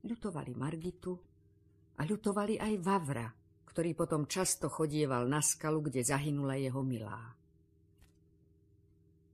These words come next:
Keď sa to dozvedela strečnianska hradná pani, rozhodla sa, že ho vystriehne a nakloní si ho.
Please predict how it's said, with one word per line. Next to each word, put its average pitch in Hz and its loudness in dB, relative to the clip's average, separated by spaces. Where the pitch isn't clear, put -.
Keď 165 0
sa 208 -2
to 180 0
dozvedela 175 4
strečnianska 165 0
hradná 156 -2
pani, 147 -4
rozhodla 175 8
sa, 185 2
že 165 0
ho 123 -2
vystriehne 160 0
a 147 -4
nakloní 123 -6
si - -4
ho. - -16